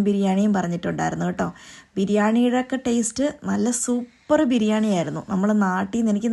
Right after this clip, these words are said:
നാട്ടിൽ നിന്ന് കഴിച്ച ഒരു ബിരിയാണിയുടെ ടേസ്റ്റാണ് എനിക്ക് ഓർമ്മ വന്നത്. നല്ല ഫ്ലേവറുള്ള ബിരിയാണിയായിരുന്നു. അതുപോലെ നമ്മൾ ചപ്പാത്തി,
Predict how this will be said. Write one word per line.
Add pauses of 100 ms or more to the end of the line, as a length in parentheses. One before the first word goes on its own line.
നാട്ടിൽ
നിന്ന്
കഴിച്ച
ഒരു
ബിരിയാണിയുടെ (100)
ടേസ്റ്റാണ്
എനിക്ക് (160)
ഓർമ്മ
വന്നത്. (540)
നല്ല (140)
ഫ്ലേവറുള്ള (240)
ബിരിയാണിയായിരുന്നു. (160)
അതുപോലെ
നമ്മൾ (120)
ചപ്പാത്തി,